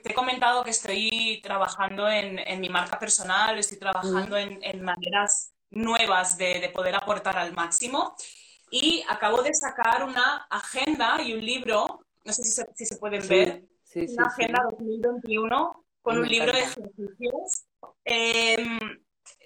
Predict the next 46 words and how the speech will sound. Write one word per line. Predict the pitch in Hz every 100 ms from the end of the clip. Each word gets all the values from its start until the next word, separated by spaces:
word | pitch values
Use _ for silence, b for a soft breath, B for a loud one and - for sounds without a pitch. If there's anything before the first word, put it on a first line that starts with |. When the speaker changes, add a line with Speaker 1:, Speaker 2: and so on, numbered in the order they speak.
| -
Speaker 1:
se | - 254
llama | 247 285
Trescientos | 285 226 262 262 277
sesenta | - - 247 214
y | 202
cinco | 226 220 233
días | 220 233 -
para | 185 196
sanar | 202 190 226 -
el | 202 196
mal | 196 190
de | 185
amores. | 170 170 180 381 - - b b b
Entonces, | 214 202 208 202 226 220 - -
Speaker 2:
<laughs> |
Speaker 1:
en | 208 202
la | 196
agenda, | - - 269 262 - - _ _
<laughs> | 349 - - - - - -
en | 233 226
la |
Speaker 2:
Me | 220
Speaker 1:
agenda | 254 240 -
yo |
soy | 240
Speaker 2:
encanta. | 240 - -
Speaker 1:
tu | 214
coach, | 226 226 381 - - _ _ _ -
soy | - 247 -
tu | 170
coach | - 220 294 - -
y | 254 247
te | 220
voy, | 214 220 254 247
mira, | 220 180
te |
lo | 190
voy | 190
a | 208
enseñar | 226 240 233 226
un |
poquito | 226 208 214 233
por | 214 202
dentro. | 202 208 208 - - - _ _ -
Cada | 240 277
semana | 277 294 254 254 311 277 311 -